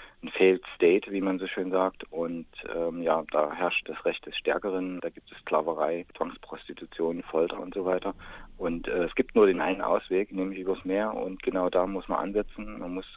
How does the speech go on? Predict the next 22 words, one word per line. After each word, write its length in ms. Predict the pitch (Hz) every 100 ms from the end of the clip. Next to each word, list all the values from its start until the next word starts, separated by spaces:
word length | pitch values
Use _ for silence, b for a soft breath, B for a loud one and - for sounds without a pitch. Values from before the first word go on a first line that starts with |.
| -
einfach 300 | 90 85 82
schauen, 340 | - 85 95 -
dass 140 | -
man 200 | 90 90 - B B B
da 320 | 87 87 90 78 -
möglichst 420 | 95 95 92 -
nah 180 | 92 90
an 80 | 90
der 80 | 92
Küste 460 | 98 - 101 95
die 160 | 90 92
Leute 460 | 92 92 98 90 - -
rettet. 280 | 110 87 - - - -
Eine 200 | 90 -
andere 200 | 90 95
Möglichkeit 480 | 95 101 - 90 -
sehe 120 | 92
ich 80 | 90
im 60 |
Moment 280 | 95 92 87
nicht. 260 | 104 - -
Man 320 | 85 -